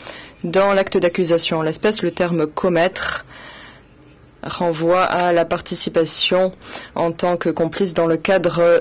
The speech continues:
d'une entreprise criminelle commune. Selon l'acte d'accusation, l'objectif de cette entreprise criminelle commune était entre, entre autres l'expulsion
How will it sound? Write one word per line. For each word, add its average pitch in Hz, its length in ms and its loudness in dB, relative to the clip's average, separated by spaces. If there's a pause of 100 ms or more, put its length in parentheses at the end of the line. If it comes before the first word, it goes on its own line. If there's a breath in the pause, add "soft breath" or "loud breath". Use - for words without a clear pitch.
d'une 170 220 2
entreprise 190 420 -2
criminelle 180 400 0
commune. 156 480 -2 (3000 loud breath)
Selon 208 320 0
l'acte 190 260 0
d'accusation, 170 640 0
l'objectif 160 580 -2
de 165 80 -2
cette 160 240 -2
entreprise 156 460 -6
criminelle 147 340 -6
commune 190 420 2
était 165 460 -2
entre, 165 400 -2 (140)
entre 151 280 -4
autres 202 280 -2
l'expulsion 185 880 0